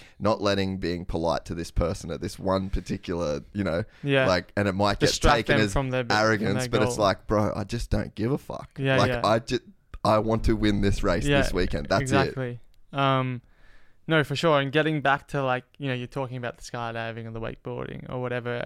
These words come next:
Speaker 2: Um, you know, I spent a bit of time with, with Mick throughout this year. Um, and, you know, we go surfing at the wave pool,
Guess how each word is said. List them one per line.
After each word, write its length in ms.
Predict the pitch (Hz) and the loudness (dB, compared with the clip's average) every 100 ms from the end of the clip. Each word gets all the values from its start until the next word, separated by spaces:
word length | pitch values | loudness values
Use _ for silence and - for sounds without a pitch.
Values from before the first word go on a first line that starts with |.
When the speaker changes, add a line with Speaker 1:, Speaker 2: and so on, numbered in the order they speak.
| - | -6
Speaker 2:
Um, 400 | 127 123 120 123 _ _ _ - | -6 -6 -8 -10 _ _ _ -6
you 40 | |
know, 60 | 127 | -6
I 20 | |
spent 320 | - 131 127 | -6 -8 -6
a 60 | 127 | -6
bit 120 | 131 | -8
of 60 | 123 | -6
time 340 | 131 127 127 | -6 -4 -6
with, 280 | 127 - - | -8 -12 -14
with 160 | 135 131 | -12 -6
Mick 360 | 131 127 - - - - | -6 -6 -10 -20 -20 -20
throughout 320 | - 135 127 - | -8 -4 -4 -4
this 180 | 123 127 | -6 -4
year. 280 | 127 127 135 | -4 -6 -8
Um, 440 | 156 131 127 123 127 | -4 -2 -2 -4 -6
and, 440 | 131 127 123 123 120 - - - | -4 -4 -4 -6 -10 -18 -16 -6
you 80 | 127 | -4
know, 60 | |
we 60 | 123 | -2
go 160 | 127 127 | -2 -2
surfing 480 | - 139 139 127 120 | 0 0 0 -6 -8
at 80 | |
the 80 | 127 | -6
wave 260 | 123 123 - | -4 -4 -4
pool, 260 | 127 117 | -8 -8